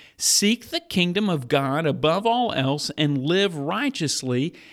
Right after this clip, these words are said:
and he will give you everything you need." Now,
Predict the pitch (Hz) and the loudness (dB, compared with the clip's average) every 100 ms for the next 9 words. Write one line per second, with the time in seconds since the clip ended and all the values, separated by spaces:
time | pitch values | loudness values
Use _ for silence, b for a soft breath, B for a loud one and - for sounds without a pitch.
0 | B 160 156 185 262 196 202 - 240 196 | B -2 0 0 -2 -2 -6 -4 -6 -4
1 | 208 202 226 226 208 202 220 214 208 220 | -4 -4 -6 -4 -2 -2 0 2 2 2
2 | 208 247 294 - - _ _ _ _ _ | 2 2 2 -2 -8 _ _ _ _ _
3 | _ _ b b b 214 220 196 190 | _ _ b b b 2 4 4 2